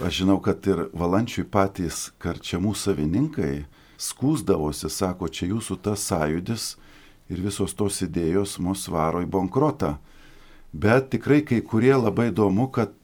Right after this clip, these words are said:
pritarė jo idėjai ir pritarė tam, kad, na, mes turime kelti kraštą kitu būdu. Ir buvo tikrai ir tų karčiamų savininkų, sąmoningų, sakytume taip.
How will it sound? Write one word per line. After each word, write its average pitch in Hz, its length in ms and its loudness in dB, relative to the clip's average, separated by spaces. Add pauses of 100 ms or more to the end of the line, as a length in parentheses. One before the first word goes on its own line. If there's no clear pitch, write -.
(280)
pritarė 95 600 2 (1200)
jo 101 420 6
idėjai 92 720 4 (260)
ir 95 160 0
pritarė 110 680 4 (120)
tam, 101 560 2
kad, 98 260 4 (680)
na, 87 280 0
mes 98 280 4
turime 90 360 2
kelti 85 400 0
kraštą - 460 0
kitu - 280 4
būdu. 76 400 2 (240)
Ir 76 260 -4 (140)
buvo 90 320 2
tikrai 101 380 2
ir 80 260 0
tų 95 240 2 (380)
karčiamų 92 580 0
savininkų, 92 800 4 (180)
sąmoningų, 107 880 4
sakytume 71 720 -4
taip. 90 300 0